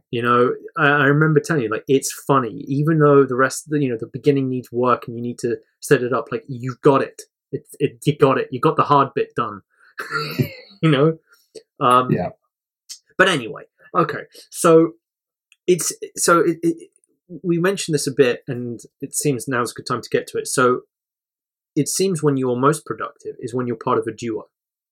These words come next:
Speaker 2: Yes.
Speaker 1: Right? So you, you
Speaker 2: Yeah.
Speaker 1: write a lot with Luke, but you also work
Speaker 2: Mm-hmm.
Speaker 1: with your band.
Speaker 2: Yes. Yeah.
Speaker 1: I mean, we, we also wrote stuff together.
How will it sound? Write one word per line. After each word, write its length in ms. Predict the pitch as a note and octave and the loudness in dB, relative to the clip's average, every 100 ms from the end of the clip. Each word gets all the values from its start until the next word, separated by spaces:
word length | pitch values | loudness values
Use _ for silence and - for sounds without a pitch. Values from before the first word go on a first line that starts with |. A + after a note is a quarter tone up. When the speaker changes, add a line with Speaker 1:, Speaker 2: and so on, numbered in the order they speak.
| _ _ _ _ _ _ _ | _ _ _ _ _ _ _
Speaker 2:
Yes. 420 | A#2 - - - - _ _ - | 0 0 -6 -14 -18 _ _ -2
Speaker 1:
Right? 260 | B2 D3 - _ | 0 0 -4 _
So 120 | - | -2
you, 280 | D3 G3+ G3+ | 0 -2 -4
you 200 | D#3 F#3+ | -2 0
Speaker 2:
Yeah. 40 | F#3 | 2
Speaker 1:
write 180 | E3+ D3 | 2 2
a 60 | |
lot 200 | C#3 C#3 | 0 0
with 120 | C3+ | -2
Luke, 320 | C3+ D3 A2 - | 2 2 0 -2
but 120 | B2+ | -4
you 100 | C#3 | 0
also 360 | C#3+ D#3 - C#3 | 0 0 2 2
work 260 | B2 B2 - | 4 2 0
Speaker 2:
Mm-hmm. 100 | - | 2
Speaker 1:
with 220 | C3 D#3+ | 2 2
your 140 | A#2+ - | 0 0
band. 340 | A#2+ - - _ _ _ _ _ _ _ _ _ _ _ _ - | -2 -6 -14 _ _ _ _ _ _ _ _ _ _ _ _ 0
Speaker 2:
Yes. 340 | D#3+ - - - | 0 -2 -8 -2
Yeah. 220 | - D3+ - _ _ _ _ _ _ _ _ _ - _ _ _ _ _ _ _ _ _ _ _ _ D#3 | -2 -2 -12 _ _ _ _ _ _ _ _ _ -20 _ _ _ _ _ _ _ _ _ _ _ _ 4
Speaker 1:
I 60 | |
mean, 160 | C#3+ C#3 | 4 4
we, 220 | B3 F#3 | 4 2
we 220 | D#3 G3+ | 4 2
also 240 | C4 - A2 | 0 -2 -4
wrote 180 | G#2 - | -4 -6
stuff 200 | - - | -10 -12
together. 340 | A2+ G#2+ - | -14 -12 -14